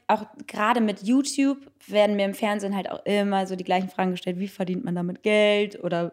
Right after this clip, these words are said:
blablabla. Ähm, also so diese ganzen Fragen halt zu YouTube.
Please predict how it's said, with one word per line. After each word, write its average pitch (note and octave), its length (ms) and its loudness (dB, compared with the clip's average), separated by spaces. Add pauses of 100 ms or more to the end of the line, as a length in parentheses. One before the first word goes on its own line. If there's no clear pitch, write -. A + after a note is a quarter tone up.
(120)
blablabla. G3+ 560 4 (640)
Ähm, G3+ 260 2
also G3 240 2
so G3 140 -2
diese F#3+ 320 -2
ganzen G3 600 0 (340)
Fragen G3 440 0
halt F#3+ 220 -2
zu - 100 -8
YouTube. B3+ 440 -6